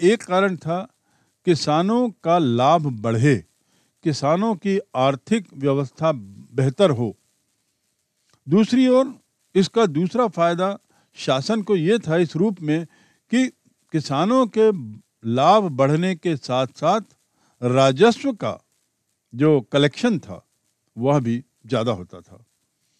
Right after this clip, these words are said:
कर ज़्यादा मिलता था। और इसीलिए राज्य भी इस बात के लिए सदैव प्रयासरत रहते थे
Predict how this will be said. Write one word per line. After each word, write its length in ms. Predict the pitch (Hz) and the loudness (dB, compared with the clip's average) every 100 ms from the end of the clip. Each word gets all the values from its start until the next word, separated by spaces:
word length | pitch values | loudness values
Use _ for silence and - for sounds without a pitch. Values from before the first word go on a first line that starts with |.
| _ _ _ - | _ _ _ 0
कर 160 | 180 180 | 2 2
ज़्यादा 360 | 127 131 165 | 2 0 2
मिलता 340 | 127 101 - 90 | 0 -4 -8 -18
था। 280 | _ _ _ _ _ - | _ _ _ _ _ -2
और 140 | 135 | 0
इसीलिए 500 | 139 170 170 170 185 - _ _ _ _ 110 | 0 0 2 4 2 -4 _ _ _ _ -8
राज्य 420 | 113 131 160 185 | -4 -2 -2 -4
भी 300 | 113 98 107 _ _ _ _ _ - | -4 -8 -12 _ _ _ _ _ -2
इस 140 | 151 | -2
बात 340 | 101 123 147 - | -2 -2 -2 -2
के 80 | 139 | -4
लिए 160 | 135 127 | -2 -4
सदैव 580 | - 127 175 139 95 _ _ _ _ | -4 2 4 2 -2 _ _ _ _
प्रयासरत 580 | 117 123 165 - 156 127 | -4 0 0 -2 -10 -8
रहते 300 | 113 104 131 | -8 -6 -8
थे 240 | - 113 | -8 -10